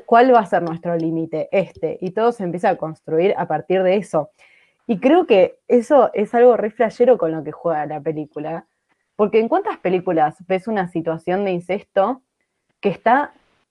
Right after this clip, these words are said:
tan ajena a la realidad y al mismo tiempo tan normalizada por los mismos personajes? Como que a nadie le suena raro, nadie dice nada al respecto. Y encima te hace como este juego perverso de que yo decía,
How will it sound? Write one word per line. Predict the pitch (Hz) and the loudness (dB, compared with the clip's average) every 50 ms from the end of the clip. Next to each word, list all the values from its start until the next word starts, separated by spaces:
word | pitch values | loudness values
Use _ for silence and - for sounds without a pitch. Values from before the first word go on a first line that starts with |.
| _ _ _ _ _ _ _ _ _ _ _ _ _ _ _ - | _ _ _ _ _ _ _ _ _ _ _ _ _ _ _ 0
tan | 220 220 262 302 | 2 2 2 2
ajena | 285 202 - - 202 240 240 202 | 0 -2 -2 2 2 4 4 2
a | 170 | 0
la | 160 156 160 | -2 -4 -6
realidad | 160 156 151 160 156 160 160 151 151 156 220 247 - - | -6 -6 -4 -4 -2 -2 -4 -4 -4 -6 -8 -10 -12 -8
y | 185 185 | -4 -2
al | 180 180 | -2 0
mismo | 214 277 294 277 254 175 | -2 -2 -2 -2 -2 -2
tiempo | 196 226 254 247 226 254 247 240 240 | -2 -2 -2 0 2 4 4 2 2
tan | - - 185 214 233 | -2 -8 -8 -6 -6
normalizada | 233 208 160 151 143 135 151 139 - - 185 165 147 143 139 143 143 143 - _ _ _ _ _ _ _ _ _ _ _ - | -6 -6 -6 -6 -8 -10 -12 -14 -8 -2 -2 0 0 -2 -4 -8 -12 -14 -16 _ _ _ _ _ _ _ _ _ _ _ 0
por | 190 180 | 2 2
los | 170 156 147 | 2 2 0
mismos | 180 196 196 208 190 | -4 -4 -4 -4 -6
personajes? | - 196 175 - - 156 147 - - - 143 147 143 _ | -4 -4 -4 -4 -6 -6 -6 -6 -6 -6 -8 -10 -10 _
Como | _ - 151 147 - | _ -16 -14 -14 -12
que | - 147 | -10 -8
a | 151 | -4
nadie | 170 190 180 | -2 -2 0
le | 156 143 147 | -2 -4 -8
suena | - - 165 170 156 147 | -8 -8 -8 -6 -6 -6
raro, | 156 160 160 160 156 151 151 | -4 -2 -2 0 -2 -2 -4
nadie | 156 165 170 165 156 | -4 -4 -4 -4 -6
dice | 156 - - 151 | -8 -10 -12 -14
nada | 147 156 156 156 156 156 151 | -10 -10 -8 -8 -6 -8 -8
al | 143 | -10
respecto. | 151 143 - _ - 175 165 160 143 156 _ - 156 147 151 - _ _ _ - - - _ _ _ _ _ _ - | -12 -14 -10 _ 0 2 2 0 0 -4 _ -2 -2 -2 -4 -8 _ _ _ -20 -20 -20 _ _ _ _ _ _ -6
Y | - 220 | -4 -4
encima | 208 - - 254 302 339 294 190 | -2 0 0 2 2 2 2 0
te | - - | 0 0
hace | 208 220 - 277 220 | 0 0 0 0 0
como | - - 156 151 156 | 0 -2 -4 -4 -6
este | 214 - - | -6 -6 -6
juego | - - 202 226 240 220 190 | -4 2 4 4 4 4 2
perverso | - 165 160 170 185 185 165 165 - 160 156 170 - | -4 -4 -2 0 0 0 0 -2 -4 -6 -6 -6 -6
de | 160 165 156 | -6 -6 -6
que | - 151 143 135 - - | -6 -6 -8 -10 -10 -14
yo | - - - 214 | -12 -6 -2 -2
decía, | 220 214 180 - - 165 160 151 147 147 | 0 -2 -2 -2 -2 -2 0 -2 -2 -6